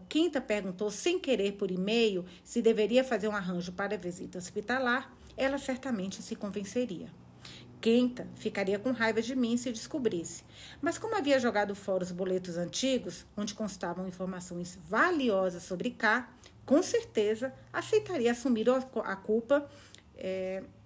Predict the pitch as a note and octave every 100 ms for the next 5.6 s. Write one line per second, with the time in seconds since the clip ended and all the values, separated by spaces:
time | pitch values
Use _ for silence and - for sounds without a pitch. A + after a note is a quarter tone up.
0 | - - - - _ _ _ _ - -
1 | - - A#3 A3+ A#3 A3+ G#3 G#3+ A3 A3
2 | B3 - E3 - - - - - - -
3 | - G#3+ A#3 D4+ D#4+ C#4 B3 F#3+ F#3 G#3+
4 | C4 - A#3+ A3+ A#3 A#3 G3+ G#3+ A3+ G#3+
5 | C#4 - E3 E3 - -